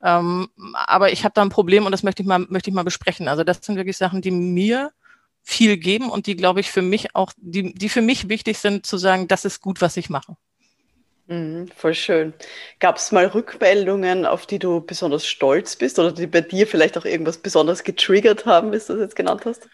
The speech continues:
Speaker 1: Ja, das, das gibt's tatsächlich. Ich hab, ähm, ich mache für die Berufsgenossenschaft für Gesundheitsdienst und Wohlfahrtspflege in Deutschland, ähm,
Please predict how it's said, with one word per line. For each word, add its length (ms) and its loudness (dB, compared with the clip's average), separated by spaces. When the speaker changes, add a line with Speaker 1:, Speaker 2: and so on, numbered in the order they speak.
Speaker 1:
Ja, 100 4
das, 240 0
das 180 2
gibt's 280 -6
tatsächlich. 560 -2
Ich 140 -6
hab, 100 -2
ähm, 460 0
ich 140 -8
mache 640 -2
für 840 0
die 220 0
Berufsgenossenschaft 1120 0
für 320 0
Gesundheitsdienst 560 -2
und 120 -2
Wohlfahrtspflege 760 -2
in 160 -2
Deutschland, 560 -2
ähm, 640 2